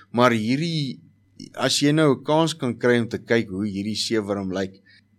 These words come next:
ek weet nie, dit lyk vir my darm maar baie kriewelrig. En dis nie iets wat ek ooit sou wou teekom op 'n strand nie, maar dit is nou volop en welbekend. Dit, en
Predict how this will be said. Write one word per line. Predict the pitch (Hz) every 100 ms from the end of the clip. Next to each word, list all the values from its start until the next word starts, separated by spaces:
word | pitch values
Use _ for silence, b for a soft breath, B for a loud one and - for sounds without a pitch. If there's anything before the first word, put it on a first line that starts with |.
| _
ek | - 117 117 104
weet | 104 101 98
nie, | 92 90
dit | 95 107 110
lyk | 113 110
vir | - 104
my | 104 107
darm | 107 104 104
maar | 101 98
baie | 92 98 98 98
kriewelrig. | 95 95 95 90 85 - -
En | 104
dis | 104 104
nie | 139 135
iets | 120
wat | 123 113 -
ek | 131 - B B B -
ooit | 165 156 127 - b b -
sou | - 117
wou | 110 107
teekom | 101 117 113 - 107 98
op | 107 -
'n | 101
strand | - 117 120 120
nie, | 143 113
maar | 85 101 113 120 117 B B B -
dit | 117 117
is | 127 120 113
nou | 113 113 110 - -
volop | - 185 190 190 - -
en | 107 98
welbekend. | 98 127 156 139 - 135 127 - - b b _
Dit, | 104 104 - -
en | - 110 107